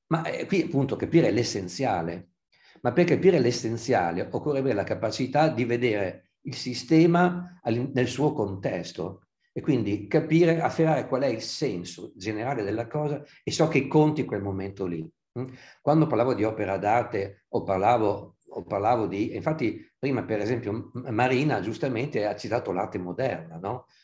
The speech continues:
Eh, anch'io ci sono dei pittori d'arte moderna che francamente non sopporto. E cito Mondrian, per esempio, di cui ho visto una, eh, ha annunciato una mostra che non andrò mai a vedere.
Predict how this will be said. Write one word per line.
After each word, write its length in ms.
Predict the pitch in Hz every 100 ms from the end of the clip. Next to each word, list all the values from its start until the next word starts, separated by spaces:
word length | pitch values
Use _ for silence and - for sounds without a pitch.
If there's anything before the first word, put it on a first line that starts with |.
| _ -
Eh, 360 | 98 92 -
anch'io 380 | - 104 101 127
ci 80 | -
sono 180 | 92 107
dei 80 | 98
pittori 320 | 104 120 110
d'arte 240 | 101 101
moderna 460 | 107 131 104 113 92
che 100 | 92
francamente 580 | 92 87 92 92 98 87
non 140 | 92
sopporto. 840 | - - - - - - 80 - _ _ _ _ _ _
E 160 | - 107
cito 300 | 110 - 95
Mondrian, 640 | 95 82 87 87 82 80
per 160 | 87 85
esempio, 400 | 90 85 82 87
di 100 | 90
cui 100 | 95
ho 40 |
visto 220 | 92 -
una, 160 | 92 - - - _
eh, 320 | - 101 90 - 110 -
ha 200 | - -
annunciato 440 | 131 107 104 113 110
una 100 | 127
mostra 320 | 113 113 95
che 60 | 98
non 80 |
andrò 160 | 95 98
mai 180 | 101 95
a 60 |
vedere. 460 | 90 87 82 80